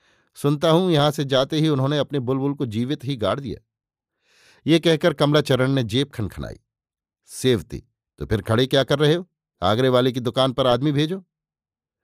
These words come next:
कमला, "तुम्हारे लिए क्या लाऊं भाभी?" सेवती, "दूध के कुल्हड़।" कमला, "और भैया के लिए?"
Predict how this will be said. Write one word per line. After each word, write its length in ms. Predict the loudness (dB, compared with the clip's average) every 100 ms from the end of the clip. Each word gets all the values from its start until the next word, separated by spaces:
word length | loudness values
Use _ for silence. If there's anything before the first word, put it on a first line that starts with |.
| _ _ _ _ _ _
कमला, 340 | -2 0 -2 -8 _ _ _ _
"तुम्हारे 280 | 0 0 2
लिए 160 | 0 0
क्या 200 | 2 2
लाऊं 240 | 2 2
भाभी?" 400 | -2 -4 -6 -10 _ _ _ _ _ _ _
सेवती, 580 | -10 2 2 2 -6 -12 -16 _ _
"दूध 300 | -2 0 2
के 140 | 2 0
कुल्हड़।" 360 | 2 0 0 -6 _ _ _ _ _ _ _ _ -2
कमला, 380 | 0 2 -2 -6 _ _ _ _ _ _
"और 140 | 0 2
भैया 320 | 0 2 0
के 120 | 0
लिए?" 260 | -2 -4